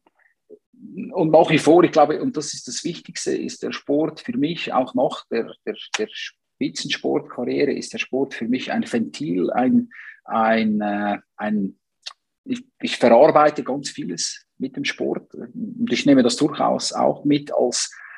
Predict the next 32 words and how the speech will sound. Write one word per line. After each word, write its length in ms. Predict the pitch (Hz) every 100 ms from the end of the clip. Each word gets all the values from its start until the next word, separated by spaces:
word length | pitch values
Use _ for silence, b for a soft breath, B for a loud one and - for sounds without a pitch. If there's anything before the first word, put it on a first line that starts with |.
| B
als, 360 | 127 131 -
äh, 280 | 123 120 120 B B B _ _ _ _ _ _ _
aus 280 | 131 143 -
dieser 280 | 147 143 -
Zeit 340 | - 143 156
als 120 | 143
Sportler, 480 | - 147 170 - 151
weil 120 | 123
es 140 | 123 -
mir 100 | 117
nach 200 | 135 143
wie 60 |
vor, 380 | 139 143 127 113
äh, 160 | 120 110
wichtig 360 | 160 - - 82
ist. 280 | 170 -
Und 320 | - 120 240 - B B B B B B B B B _ B B B 87
ja, 280 | 110 110
ich, 220 | 92 - 139
ich, 180 | -
ich 180 | 170 -
merke 280 | 147 180 180
einfach 240 | 170 - 131
auch, 260 | 170 175
dass 160 | 156 -
ich 180 | 151 -
dann, 320 | 147 143 151
äh, 300 | 143 143 135
wenn 160 | 139 143
ich 180 | - 143
nicht, 360 | 185 - -
äh, 380 | 156 151 147